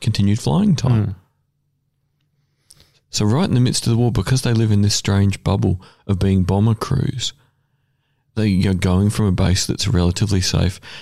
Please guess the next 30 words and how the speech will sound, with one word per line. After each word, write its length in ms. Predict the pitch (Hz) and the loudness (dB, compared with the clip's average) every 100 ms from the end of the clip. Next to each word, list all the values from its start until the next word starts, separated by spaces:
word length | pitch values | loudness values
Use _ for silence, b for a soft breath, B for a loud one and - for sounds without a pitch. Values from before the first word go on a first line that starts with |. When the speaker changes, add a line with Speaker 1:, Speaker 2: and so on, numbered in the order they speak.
| B | B
Speaker 1:
having 340 | - 98 107 98 - | -4 0 0 -2 -4
the 80 | 101 | 0
moment 420 | 101 92 90 - | 2 2 0 0
of 160 | 90 - | -2 -2
abject 460 | 92 92 87 - - | 0 0 0 -4 -2
terror, 380 | 85 82 95 123 B B | 0 2 0 -2 B B
and 100 | 98 | 0
then 120 | 98 | 2
coming 280 | 101 101 101 | 2 2 2
back 200 | 104 - | 0 -4
to 100 | - | -2
the 60 | 98 | -2
base 300 | - 85 - | 0 -2 -2
that's 240 | - - | -6 -4
relatively 460 | 90 - - - 87 | -2 -2 -4 -4 -2
safe. 520 | - 147 143 123 - _ _ _ _ _ _ _ _ _ _ _ - | -2 -2 -2 -6 -14 _ _ _ _ _ _ _ _ _ _ _ -2
And 120 | 113 | 0
you 60 | 110 | 2
can 120 | 107 | 0
see 140 | 180 | 0
that 120 | 156 - | 0 -2
psychologically, 1040 | - 131 123 95 110 127 - - - - - _ b b | 0 0 0 0 0 -2 -4 -4 -4 -4 -8 _ b b
I'm 80 | 113 | 0
not 140 | 85 | 0
sure 140 | - | 0
what 220 | 90 - 98 | 0 0 0
would 140 | 90 | 0
have 100 | 90 | 0
been 260 | 92 90 90 | 0 2 2
worse, 480 | 123 - - - | 2 0 -6 -12